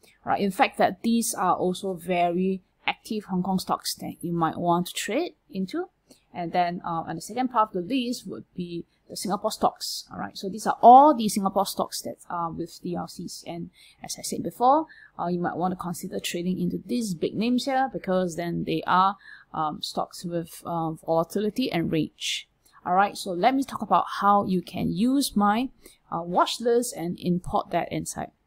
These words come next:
Okay, now if you have gotten my watch list for the, um, D L Cs for Hong Kong and Singapore's,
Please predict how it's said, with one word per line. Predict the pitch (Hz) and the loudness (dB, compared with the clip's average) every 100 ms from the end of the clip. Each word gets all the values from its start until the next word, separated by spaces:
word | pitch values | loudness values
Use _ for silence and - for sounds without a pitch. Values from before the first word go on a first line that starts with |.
| _ - | _ -20
Okay, | - _ _ _ | -20 _ _ _
now | 180 170 | -4 -2
if | 180 | -2
you | 202 202 | 0 0
have | 190 185 - | 0 -2 2
gotten | 185 - 220 | 2 4 6
my | 214 196 220 | 6 6 4
watch | 214 180 - - | 2 2 2 2
list | 190 190 - - | 2 2 0 -4
for | 170 170 165 | -4 -2 -4
the, | 165 175 170 165 | -6 -8 -4 -2
um, | 165 160 160 | 0 -2 -4
D | 165 277 | 0 4
L | 277 | 4
Cs | 262 294 320 | 4 2 2
for | - 185 | 2 2
Hong | 190 | 2
Kong | 196 214 | 2 0
and | 190 | -2
Singapore's, | 202 214 302 381 392 | -4 0 4 4 2